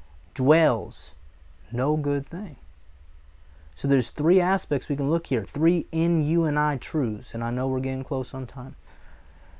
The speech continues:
In and of ourselves, we know nothing, can do nothing,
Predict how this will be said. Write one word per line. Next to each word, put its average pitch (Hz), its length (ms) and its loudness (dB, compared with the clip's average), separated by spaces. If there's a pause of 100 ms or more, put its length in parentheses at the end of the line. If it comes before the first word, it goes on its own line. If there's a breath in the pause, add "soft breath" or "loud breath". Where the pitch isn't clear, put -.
(160 soft breath)
In 175 160 6
and 196 140 6
of 185 140 6
ourselves, 170 840 4 (680)
we 170 460 2 (480)
know 147 340 2
nothing, 131 300 -2 (640)
can 135 340 2
do 156 220 2
nothing, 139 540 -4